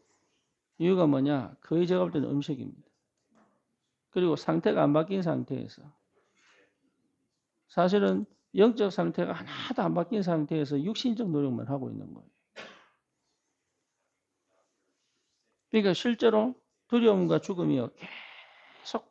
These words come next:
찾아오죠. 예, 그러니까요, 희망이 안 보이는 거예요. 그 상태에서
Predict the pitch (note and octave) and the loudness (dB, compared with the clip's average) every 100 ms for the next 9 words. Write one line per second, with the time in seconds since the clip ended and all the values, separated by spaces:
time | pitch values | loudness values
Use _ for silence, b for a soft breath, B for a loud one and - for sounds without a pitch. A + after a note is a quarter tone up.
0 | _ - D#3 C#3 A2+ - - _ _ _ | _ -16 -14 -12 -14 -16 -20 _ _ _
1 | _ _ _ _ _ _ _ _ _ _ | _ _ _ _ _ _ _ _ _ _
2 | _ _ _ _ _ _ _ _ _ _ | _ _ _ _ _ _ _ _ _ _
3 | _ D#3 D3+ B2 - - _ _ A3+ G3+ | _ 0 0 0 -6 -18 _ _ -2 2
4 | D#3 B2+ - C4 A#3 B2+ A#2 A#2 A2+ G#2+ | 0 -2 0 0 2 -2 -4 -6 -10 -14
5 | - C3+ _ _ _ _ _ _ _ _ | -20 -20 _ _ _ _ _ _ _ _
6 | _ _ _ _ _ _ _ _ _ _ | _ _ _ _ _ _ _ _ _ _
7 | _ _ - G3 G#3 F3 D#3 - G3 F3+ | _ _ 4 6 6 4 2 0 -2 -2
8 | D#3+ F#3 A3+ C4 | 0 0 0 -4